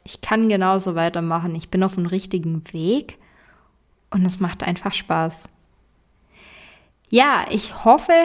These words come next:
dass dir die Einblicke in meine Website gefallen haben, dass du vielleicht den ein oder anderen Tipp für dich mitnehmen kannst. Und hier auch schon mal eine kleine Ankündigung. Ende des Jahres werde ich noch mal eine sehr persönliche Folge machen,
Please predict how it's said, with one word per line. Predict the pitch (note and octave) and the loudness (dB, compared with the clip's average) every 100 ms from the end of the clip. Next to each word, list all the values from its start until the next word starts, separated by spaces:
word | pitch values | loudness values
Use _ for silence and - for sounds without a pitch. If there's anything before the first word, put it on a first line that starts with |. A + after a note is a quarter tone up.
| E4 - | 2 -4
dass | G#3 - | -6 -6
dir | - A#3+ B3 | -6 -4 -2
die | G#3 - | -4 -2
Einblicke | G#3 B3+ B3+ A#3+ A#3 A#3 A3+ | 0 0 -2 -4 -2 0 0
in | A3 G3+ | -2 -2
meine | F#3 F#3 F#3 | 0 0 0
Website | F3+ A3 - G#3+ G3 G3 | 0 0 -2 -2 -4 -4
gefallen | F#3 - - E3 G3+ B3 B3 | -10 -10 -4 0 0 0 -2
haben, | A#3+ A#3 A#3 A3+ | -2 -2 -4 -6
dass | G#3 G3+ | -8 -10
du | - | -10
vielleicht | G3 G3 F#3 F#3+ F#3+ | -6 -2 -2 -4 -8
den | - - | -10 -4
ein | G3+ A3+ | -2 0
oder | A#3 A#3 - | 0 2 2
anderen | G#3+ A#3 G#3 G3 | 2 0 0 0
Tipp | F#3+ C#4+ C#4+ | 0 -6 -6
für | - G3 | -2 0
dich | F#3 F#3 | 0 0
mitnehmen | A#3 - G#3 F3+ F3 F3 | -2 0 0 0 -2 -4
kannst. | - G3+ B3 E4+ - - - _ _ _ - - - _ _ - | -4 0 0 -2 -10 -14 -20 _ _ _ -20 -20 -20 _ _ -10
Und | - G3+ G3+ G3+ G3+ | 0 4 4 2 0
hier | - A#3 - | 0 4 4
auch | G3+ | 4
schon | - G#3 | 2 2
mal | |
eine | G3 F#3+ | 2 2
kleine | F#3+ F#3 F#3 - | 0 2 2 2
Ankündigung. | F3+ G3 G3+ G3 F#3+ F#3 F#3 F3 F3+ - - _ _ - | 0 0 2 2 2 2 2 0 -2 -8 -20 _ _ -4
Ende | G#3 A#3+ A#3+ | 0 4 2
des | A3 G#3+ | 2 -2
Jahres | G#3 F#3 G3+ G3+ G3+ | 2 4 4 0 0
werde | F#3 F#3 | -2 0
ich | F#3 | 0
noch | F#3 F3+ | -2 -2
mal | F3+ | -2
eine | F3+ | -2
sehr | F3 - F#3 | -4 -2 -2
persönliche | F#3+ G3 - G3 G#3+ A3 G#3+ G#3 | -2 -8 -4 -2 0 -2 -4 -4
Folge | - G3 G3 F#3+ | 0 0 2 0
machen, | F3+ F3+ F#3+ F#3 | -2 -2 -4 -4